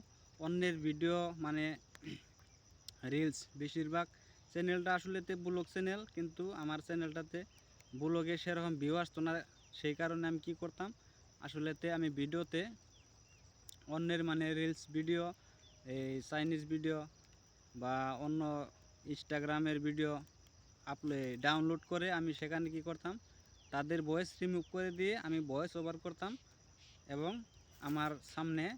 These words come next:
গ্রিন স্ক্রিনের, এ, একটা ছবি দিয়ে দিতাম যে আমার নিজের ভয়েস, সেখানে বলতাম আমি। তথাপি কিন্তু আমার চ্যানেলটাতে আমি মনিটাইজ পাই নাই। তো আসলেতে আরেকটা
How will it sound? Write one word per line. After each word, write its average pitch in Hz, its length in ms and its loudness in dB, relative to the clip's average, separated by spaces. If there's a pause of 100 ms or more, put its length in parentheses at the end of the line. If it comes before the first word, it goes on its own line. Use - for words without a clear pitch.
(260)
গ্রিন 156 200 0 (120)
স্ক্রিনের, 170 360 0 (920)
এ, 120 40 -2 (200)
একটা 135 240 -2 (1120)
ছবি 165 240 2
দিয়ে 156 260 4
দিতাম 123 240 -4 (160)
যে 135 80 -4 (240)
আমার 135 220 2
নিজের 151 300 2
ভয়েস, 120 200 -4 (260)
সেখানে 139 260 -2 (140)
বলতাম 131 340 -4
আমি। 113 120 -6 (500)
তথাপি 165 420 -2
কিন্তু 170 220 0
আমার 160 180 2
চ্যানেলটাতে 160 460 -2
আমি 160 140 0
মনিটাইজ 156 420 -2
পাই 151 160 -2
নাই। 156 120 -4 (680)
তো 131 100 -6 (280)
আসলেতে 156 440 -2 (1080)
আরেকটা 170 400 0